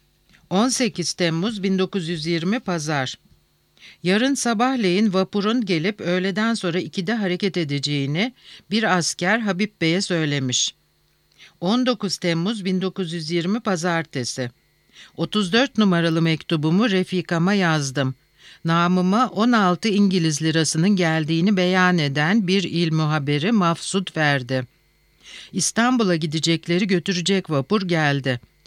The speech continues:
Sabah saat on bir. Kumandan yarın sabah dokuzda gideceklerini söylemiş. Yirmi Temmuz bin dokuz yüz yirmi Salı.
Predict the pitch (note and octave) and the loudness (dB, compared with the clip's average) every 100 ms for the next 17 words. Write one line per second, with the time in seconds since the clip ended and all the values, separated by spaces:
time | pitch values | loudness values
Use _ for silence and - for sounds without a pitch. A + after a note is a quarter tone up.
0 | - - - E3+ E3+ A3+ B3 G3 G3 G#3 | -20 -16 -4 -2 0 0 0 -2 -2 -2
1 | F#3 D#3 C3 A#2+ - - _ _ - - | -2 0 -2 -2 -4 -10 _ _ -20 -14
2 | - F3 F3 F3 F3 F#3+ A#3 C4+ G#3 G#3+ | -2 0 2 2 0 2 2 2 2 2
3 | G3+ A3+ G3 E3+ F3 G#3 F3+ - F#3 D#3+ | 0 0 -2 -2 -2 -2 -4 -2 -4 0
4 | G3 F3+ E3 F3 D#3+ E3+ D#3+ D3+ C#3 C#3+ | 0 0 0 -2 0 2 2 2 0 -2
5 | C3 B2 A#2+ B2 - - _ _ _ _ | -2 -2 0 0 -2 -8 _ _ _ _
6 | _ - - D#3+ F#3 F#3+ A#3+ A3+ F3+ D#3+ | _ -20 -12 -2 0 2 2 2 2 2
7 | G#3 F3 F3+ F3+ E3+ F#3 E3 D3+ E3+ D3+ | -2 0 2 2 0 -2 -2 -4 -2 0
8 | D#3+ A3+ - E3+ D3 C3 | 0 0 0 0 0 -2